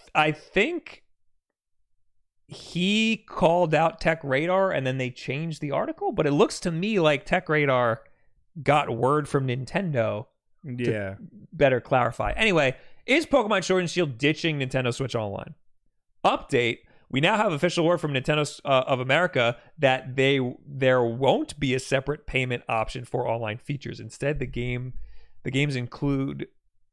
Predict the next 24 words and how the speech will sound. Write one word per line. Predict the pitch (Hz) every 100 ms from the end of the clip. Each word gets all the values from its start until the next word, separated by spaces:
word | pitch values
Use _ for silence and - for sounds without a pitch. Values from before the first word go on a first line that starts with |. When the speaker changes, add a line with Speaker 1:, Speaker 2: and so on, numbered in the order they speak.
| _ - -
Speaker 1:
an | 123
in-game | 139 160 151 143 135
option | 123 123 127
to | 127
purchase | - - 156 175 127 113 -
a | 123
Nintendo | 113 117 120
Switch | - 113
Online | 107 101 101
membership | 104 104 - - 104
for | -
those | 98 98 98
who | - - - 127
do | 123 120
not | 117 107
already | 107 104 104
have | 117 -
one. | - 117
Okay. | 113 - -
Speaker 2:
Okay. | 147 117
Speaker 1:
So |
that's | 131 139 147
what | 127
the | 123 117